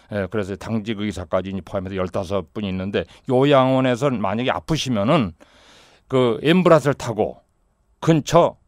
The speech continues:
요양병원으로 가든지 근처 다른 그 응급실로 가야 되는 거예요. 그래서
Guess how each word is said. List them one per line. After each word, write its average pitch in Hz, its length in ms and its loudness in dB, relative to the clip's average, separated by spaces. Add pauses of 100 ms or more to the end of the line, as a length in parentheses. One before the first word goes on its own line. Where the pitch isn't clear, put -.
(260)
요양병원으로 120 720 2
가든지 95 540 -2 (400)
근처 113 580 0
다른 104 320 -6
그 92 220 -8 (220)
응급실로 139 680 2 (240)
가야 170 240 0
되는 101 240 -4
거예요. 67 360 -16 (220)
그래서 98 460 -2